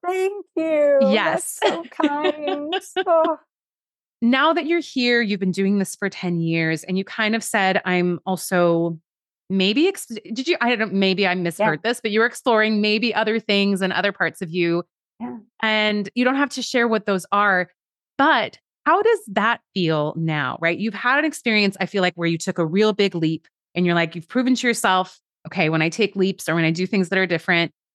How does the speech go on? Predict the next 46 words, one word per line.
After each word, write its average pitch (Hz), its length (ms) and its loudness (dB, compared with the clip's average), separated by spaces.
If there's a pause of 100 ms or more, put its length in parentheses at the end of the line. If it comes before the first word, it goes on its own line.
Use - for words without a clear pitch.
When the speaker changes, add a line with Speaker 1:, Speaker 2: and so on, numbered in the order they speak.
(200)
Speaker 2:
I 180 120 2
can 202 180 2
trust 160 300 -4
myself. 139 400 -4
I 156 60 -6
can 165 180 -2
rely 147 240 -2
on 135 140 -2
myself." 139 440 -4 (280)
Now 196 160 2
that 214 120 2
you're 196 160 0
in 190 140 0
this 330 200 2
space 254 340 0
of 220 100 0
maybe 196 300 4
exploring 190 380 0
other 175 180 0
things, 170 320 -2 (160)
how 185 160 2
does 175 180 2
it - 140 -6
feel? 143 380 -4 (400)
Speaker 1:
I 277 120 0
wanna 330 240 2
be 339 120 2
really 226 300 4
honest 196 520 -2
because 208 300 -2
I 202 120 4
think 202 200 -2
that's 214 180 -2
the 202 100 -2
only 214 240 0
thing 240 160 2
that 214 120 2
helps 214 280 -2
people 202 300 0
that 185 80 2
are 180 120 2
listening. 175 640 -4
So 202 440 2
this 220 220 -2
last 269 420 -2
year, 175 460 2